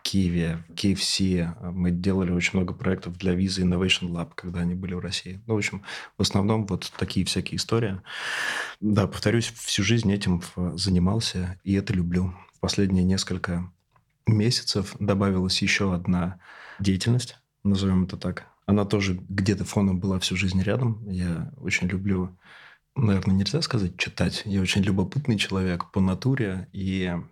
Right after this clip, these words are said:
а, где-то рядом со мной всегда находились различные, назовем их так, околонаучные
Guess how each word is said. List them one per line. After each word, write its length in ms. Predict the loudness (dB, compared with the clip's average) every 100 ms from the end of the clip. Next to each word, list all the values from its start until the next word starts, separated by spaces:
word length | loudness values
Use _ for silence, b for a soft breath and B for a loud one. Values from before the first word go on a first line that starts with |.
| _
а, 320 | -2 0 0
где-то 320 | 0 0 0
рядом 220 | 0 2 0
со 140 | 0
мной 160 | 0 0
всегда 260 | -2 0
находились 560 | 0 0 -2 -2 -2 -6 B
различные, 800 | 2 2 4 2 2 0 0 -2
назовем 340 | 0 2 4 2
их 100 | 0
так, 280 | -2 -4 -10 B B B
околонаучные 1120 | 0 4 4 4 4 2 0 2 2 2 -2